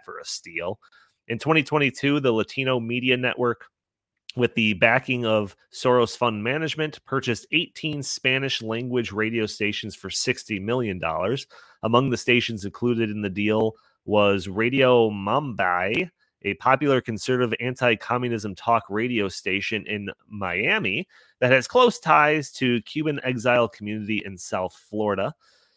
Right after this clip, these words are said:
Uh, last year, a report came out from the Media Research Center showing that Soros spent a hundred and thirty-one million dollars to influence media groups around the world between the years twenty sixteen and twenty twenty.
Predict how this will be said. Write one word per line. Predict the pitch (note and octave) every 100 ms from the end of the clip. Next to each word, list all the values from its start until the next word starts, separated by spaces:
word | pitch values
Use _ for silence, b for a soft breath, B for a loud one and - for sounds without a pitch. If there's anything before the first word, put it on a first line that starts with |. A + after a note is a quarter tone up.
| _ -
Uh, | A#2 A2+
last | A#2+ D#3 G3 - D3+
year, | D#3+
a | D#3+
report | A#2+ - D3 D3+ -
came | - C#3+ D3
out | C3+ C3+ C#3+
from | - C3+ A#2
the |
Media | A2+ B2+ A#2
Research | G#2+ C#3 E3+ A#2+ G2+ -
Center | - F#2 A2+
showing | A#2 - B2+ C3 A#2
that | A2 G#2
Soros | - C#3 C3+ B2
spent | - C3 A#2
a |
hundred | G2+ D3 D3+ C#3+
and | B2+ A2+
thirty-one | - C#3 C#3+ B2 A2+ A#2 A#2+ A2+
million | B2 C3 B2
dollars | A2+ A2+ A2+ G#2+
to | - B2+
influence | B2 C3 A#2 G2+
media | G#2+ A#2+ A#2+ G#2+
groups | G#2 A2 -
around | F#2+ G2+ A2+
the | G2
world | F2+ A2+ G2+ A2+
between | A2+ - G#2 G2
the | F#2+
years | F#2+ G2 G2 F#2+
twenty | - A2 F#2+
sixteen | - F#2+ - G#2 G#2 G#2+
and | F2
twenty | - G2
twenty. | F2 - F#2 A2+